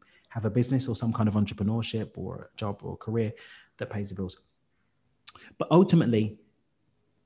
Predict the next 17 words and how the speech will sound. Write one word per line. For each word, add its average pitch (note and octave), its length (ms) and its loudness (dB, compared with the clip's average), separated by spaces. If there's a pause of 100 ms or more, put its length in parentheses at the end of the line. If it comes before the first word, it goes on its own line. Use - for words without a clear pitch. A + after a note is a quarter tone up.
(200)
keeping F#3+ 400 2
a C3+ 40 4
dream C3 220 4
alive, A#2 260 4 (160)
number B2+ 320 6
one, C#3+ 460 4
demands B2 340 6
that G#2 60 -2
we A2+ 80 2
know A2 140 4
what G2+ 120 2
the G#2 60 -2
dream G2+ 220 0
is. A2 300 -2 (360)
So G2 80 -10
that G2+ 120 0
means G#2+ 340 2